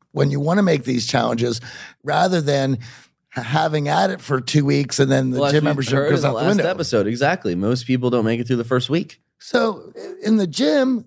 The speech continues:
Speaker 1: when you roll into January second, <laughs> right, the, the idea is not the goal of a hundred pounds and you're gonna be doing two-a-days. It's,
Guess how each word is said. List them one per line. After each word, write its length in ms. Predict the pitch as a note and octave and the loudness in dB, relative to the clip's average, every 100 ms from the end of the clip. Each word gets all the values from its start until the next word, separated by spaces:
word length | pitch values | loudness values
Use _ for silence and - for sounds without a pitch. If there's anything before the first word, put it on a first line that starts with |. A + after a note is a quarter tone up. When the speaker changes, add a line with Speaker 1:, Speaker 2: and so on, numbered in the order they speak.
| _ | _
Speaker 1:
when 320 | F3 F3 G3+ | -4 0 2
you 100 | G#3 | 2
roll 360 | D#3+ E3+ A#3+ A3 | 0 2 2 2
into 640 | F#3 D3 - F3+ E3+ D3+ - A#2 | 0 -2 0 2 2 0 -10 -10
January 720 | G#2+ E3+ G3 F#3 F3 E3+ D#3 | 0 2 2 2 2 2 0
second, 580 | C#3 G3 G3 - C3 E3 _ _ | 0 0 0 0 -4 -6 _ _
<laughs> 600 | _ D#3+ F#3+ D3+ - - | _ 2 2 0 -4 -2
right, 280 | F3 A3 G#3+ | 0 0 0
the, 280 | F3 A#3 F3 | -4 -4 -2
the 160 | F#3+ | 0
idea 580 | G#3+ C4+ G3+ F3+ A3 G3 E3+ | 2 2 0 0 0 0 -2
is 200 | C#3+ - - - _ | -4 -10 -18 -20 _
not 320 | E3 G#3 - | -2 -2 -2
the 80 | G3 | -6
goal 380 | E3 G3+ G#3 G3 | -2 0 2 0
of 100 | D#3+ | 0
a 80 | D3+ | 2
hundred 340 | E3 F#3 F3+ | 2 0 -2
pounds 480 | D3+ E3 E3 E3+ D#3 | 0 0 2 0 0
and 120 | D3 | 0
you're 140 | C#3+ D#3 | 0 0
gonna 180 | E3 D#3 | 0 0
be 80 | |
doing 320 | D3+ D#3+ D#3 C3+ | 0 2 0 0
two-a-days. 680 | G3 A#3 D#3 A2 A2+ B2+ C#3 | 2 2 2 -4 -2 -2 2
It's, 360 | D3+ D3 - | 0 0 -4